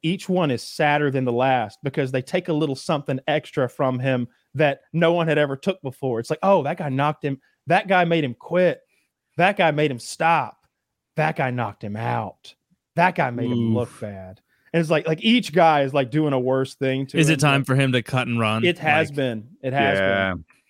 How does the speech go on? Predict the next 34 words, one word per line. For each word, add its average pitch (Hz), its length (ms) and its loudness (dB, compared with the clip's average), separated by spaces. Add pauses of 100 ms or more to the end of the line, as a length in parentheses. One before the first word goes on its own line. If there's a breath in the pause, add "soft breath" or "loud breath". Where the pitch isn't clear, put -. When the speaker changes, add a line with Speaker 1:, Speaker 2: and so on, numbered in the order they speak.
(200 soft breath)
Speaker 1:
Yeah, 127 220 0
Speaker 2:
It's 110 100 -12
Speaker 1:
he 196 160 2
was, 254 200 0
Speaker 2:
overdue. 95 480 -4
Speaker 1:
he's 220 160 0
like 254 120 2
Speaker 2:
I 160 140 4
Speaker 1:
a 147 40 -2
weird 151 500 0
ninja 139 460 -2
type 180 280 -2
guy 185 220 2
who 175 120 -2
likes 143 200 -2
to 123 80 -10
spin - 380 -4
and 131 240 -2
roll 135 300 2
and 120 100 -2
be 131 120 -2
weird, 127 360 0
and 127 80 -2
it 104 80 -6
worked 135 300 -2
for 135 180 -2
him 120 100 -4
when 127 100 -4
he 123 60 -4
was 120 120 -6
more 127 180 0
athletic, 127 460 -2
I 151 100 0
think. 165 400 -4